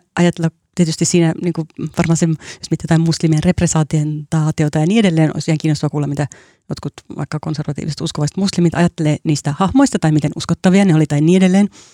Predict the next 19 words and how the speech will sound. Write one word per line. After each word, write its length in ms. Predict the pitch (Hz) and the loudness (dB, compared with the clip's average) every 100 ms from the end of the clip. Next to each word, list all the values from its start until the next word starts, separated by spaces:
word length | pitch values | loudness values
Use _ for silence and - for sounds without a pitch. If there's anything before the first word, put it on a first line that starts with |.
| _ _ _ _ | _ _ _ _
Mutta 300 | - 156 - 160 - | -2 0 0 -2 -2
niistä 260 | 165 165 185 | -2 0 0
joka 180 | 185 202 | 2 2
tapauksessa 720 | 190 170 156 160 147 165 156 - _ _ _ _ _ _ _ _ 170 | 2 2 0 0 2 2 0 -2 _ _ _ _ _ _ _ _ 0
ne 100 | 165 | 2
oli 120 | 165 | 2
aika, 240 | 151 156 - _ _ _ _ _ 185 | 2 0 -4 _ _ _ _ _ 0
ne, 100 | 196 | 2
ne 80 | |
oli 80 | 240 | 2
kiehtovia 460 | 269 311 262 185 175 | 2 0 2 2 2
ja 200 | 156 185 - | 2 0 0
niistä 200 | 202 - | 0 2
ei 20 | |
ainakaan 260 | 208 220 185 - - | 2 2 0 0 -4
tu-, 60 | |
tuli 240 | 208 240 247 | 0 2 2
niinku 160 | 226 | 2
sellainen 400 | 220 254 240 196 | 2 4 4 4